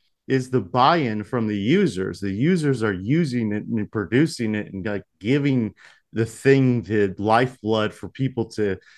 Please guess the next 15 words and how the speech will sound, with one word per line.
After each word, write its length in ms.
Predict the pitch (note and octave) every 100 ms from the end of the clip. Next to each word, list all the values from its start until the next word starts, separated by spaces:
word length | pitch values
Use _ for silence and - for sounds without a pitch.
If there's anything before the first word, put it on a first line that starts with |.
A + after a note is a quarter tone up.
| _ A2+
engage 560 | A2 G2+ A#2+ D#3 B2
with 180 | A2 F#2+
it. 140 | G2+ -
But, 240 | A#2+ -
like, 200 | B2 - _ _ -
it 100 | D#3+
was 200 | D#3+ B2
always 520 | C#3+ D3+ E3 E3+ C3+
a 60 |
hard 440 | B2 - C#3 C3+ -
thing 200 | - C3
to 80 | A#2
turn 260 | - C#3 B2
a 60 |
profit, 580 | - - C3+ G3 - -